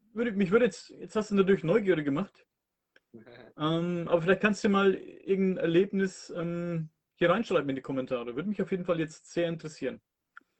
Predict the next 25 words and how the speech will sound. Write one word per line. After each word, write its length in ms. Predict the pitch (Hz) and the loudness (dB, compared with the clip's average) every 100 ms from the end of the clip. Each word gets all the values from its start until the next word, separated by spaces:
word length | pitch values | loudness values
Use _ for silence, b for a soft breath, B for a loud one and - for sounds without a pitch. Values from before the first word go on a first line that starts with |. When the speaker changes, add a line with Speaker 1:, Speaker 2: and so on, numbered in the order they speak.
| _ | _
Speaker 2:
Sehr 100 | 143 | 6
Speaker 1:
Oder 140 | 226 247 | 8 8
Speaker 2:
gerne. 120 | 214 | 4
Speaker 1:
du 100 | 180 | 4
traust 280 | 233 233 277 | 4 2 0
dich 240 | 233 220 | 0 0
und, 320 | 214 202 - | 0 -2 2
äh, 220 | 175 202 190 | 4 6 4
hüpfst 220 | 202 - | 2 -2
mal 240 | 196 196 190 | 2 2 4
fünf 240 | 208 190 | 2 2
Minuten 340 | 196 208 202 | 2 2 0
hier 160 | 165 196 | 2 2
in 60 | 185 | 2
den 100 | 175 | -2
Stream 260 | - 185 | -4 -2
mit 120 | 175 156 | 0 0
rein, 200 | 127 127 | -2 -4
dann 120 | 127 | -6
klinke 240 | 160 160 | -6 -6
ich 60 | 160 | -6
mich, 180 | 156 151 | -6 -8
wie 80 | 147 | -8
gesagt, 280 | 139 127 | -4 -4
aus. 340 | - - - | -6 -12 -16